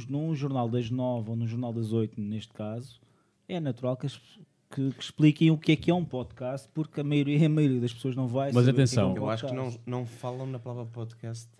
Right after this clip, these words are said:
Speaker 2: Mas atenção,
Speaker 3: Não,
Speaker 2: a
Speaker 3: mas
Speaker 2: minha,
Speaker 3: não, também
Speaker 2: a
Speaker 3: não.
Speaker 2: minha
Speaker 1: Não, mas é isso,
Speaker 2: não,
Speaker 1: mas
Speaker 2: mas falam,
Speaker 1: caso
Speaker 2: por exemplo,
Speaker 1: ouvissem,
Speaker 2: na Rádio da
Speaker 1: caso
Speaker 2: Manhã, tu, o podcast surge frequentemente. Tu,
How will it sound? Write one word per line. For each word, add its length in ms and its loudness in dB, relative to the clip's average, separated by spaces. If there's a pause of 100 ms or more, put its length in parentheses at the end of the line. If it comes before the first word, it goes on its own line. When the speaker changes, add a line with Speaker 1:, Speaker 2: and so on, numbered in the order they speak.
(160)
Speaker 2:
Mas 160 8
atenção, 280 6
Speaker 3:
Não, 60 6
Speaker 2:
a 40 6
Speaker 3:
mas 120 8
Speaker 2:
minha, 120 8
Speaker 3:
não, 80 8 (220)
também 140 -2
Speaker 2:
a 40 6
Speaker 3:
não. 60 8
Speaker 2:
minha 120 6
Speaker 1:
Não, 120 4
mas 80 -2
é 40 -2
isso, 140 -4
Speaker 2:
não, 80 4
Speaker 1:
mas 80 8
Speaker 2:
mas 100 6
falam, 280 6
Speaker 1:
caso 120 4
Speaker 2:
por 60 4
exemplo, 300 4
Speaker 1:
ouvissem, 240 -2
Speaker 2:
na 100 4
Rádio 320 2
da 100 0
Speaker 1:
caso 140 2
Speaker 2:
Manhã, 340 2
tu, 340 0
o 80 -4
podcast 600 -2
surge 360 2
frequentemente. 840 -4
Tu, 260 -2